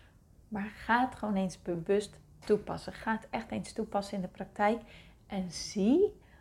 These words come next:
wat een verschil dit gaat maken voor jou. Oké? Oké. Dus let me know. Laat het me weten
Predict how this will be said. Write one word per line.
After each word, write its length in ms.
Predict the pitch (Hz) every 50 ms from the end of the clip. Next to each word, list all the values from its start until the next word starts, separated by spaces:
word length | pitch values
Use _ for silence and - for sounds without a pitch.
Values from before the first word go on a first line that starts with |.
| - -
wat 240 | - 180 208 220 -
een 100 | 214 190
verschil 520 | 196 175 - - - - 180 175 180 185 - - - - - - - -
dit 260 | - 180 202 220 -
gaat 240 | - - - - -
maken 320 | - 156 160 160 - -
voor 180 | - - - -
jou. 180 | - - 220 208 220 226 - - - - - - - _ - - - _ - - - - - - - - _ _ -
Oké? 220 | - - 220 240 339 440 - - - - _ - - - - - - - - - - - - - - - - _ - _ _ - - - - _ - - - - -
Oké. 180 | - - - - - - _ - - _ - - - - - - - - - _ - - - - - - - - - - - - - _ _ _
Dus 220 | - 190 190 - -
let 300 | 208 196 208 240 - -
me 120 | 226 208
know. 340 | 196 180 175 160 151 151 - - - - - - - - - - -
Laat 280 | 196 196 220 247 247
het 120 | - 240 233
me 120 | 226 220
weten 420 | 214 220 226 233 226 - - -